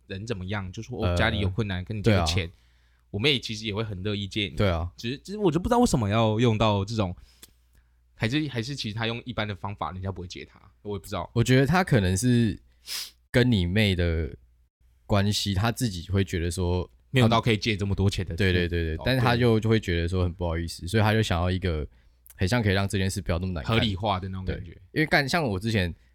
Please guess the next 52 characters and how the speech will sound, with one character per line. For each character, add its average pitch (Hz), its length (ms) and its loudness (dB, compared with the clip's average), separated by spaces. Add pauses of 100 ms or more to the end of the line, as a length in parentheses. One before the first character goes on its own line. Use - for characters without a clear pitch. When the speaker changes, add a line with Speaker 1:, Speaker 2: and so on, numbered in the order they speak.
Speaker 2:
刚 110 200 2
毕 110 100 2
业 104 100 6
的 98 60 4
时 92 60 2
候， 98 60 4
有 90 80 2
一 87 40 0
段 104 160 0
时 87 120 -4
间 87 200 -2
可 85 100 -4
能 82 100 -4
工 95 180 -2
作 101 100 0
也 90 60 2
没 85 120 -2
那 90 60 -2
么 90 80 -2
稳 76 180 -4
定 85 140 -6
的 82 60 -6
时 80 80 -8
候， 73 80 -6
干， 107 200 -2
也 95 80 0
是 113 180 2
穷 92 240 -2
到 101 160 2
要 101 40 2
跟 98 100 0
黄 95 120 0
伟 82 60 -2
霆 80 120 -4
借 85 160 -2
钱。 - 160 -12 (360)
Speaker 1:
对。 90 440 -8
Speaker 2:
虽 156 80 0
然 147 80 2
那 151 60 4
个 139 80 4
时 123 80 4
候 127 60 4
借 117 160 2
的 98 40 4
时 101 60 4
候 101 60 2
两 90 140 0
千 82 180 -6
块 82 160 -2
而 65 120 -8
已。 95 80 -8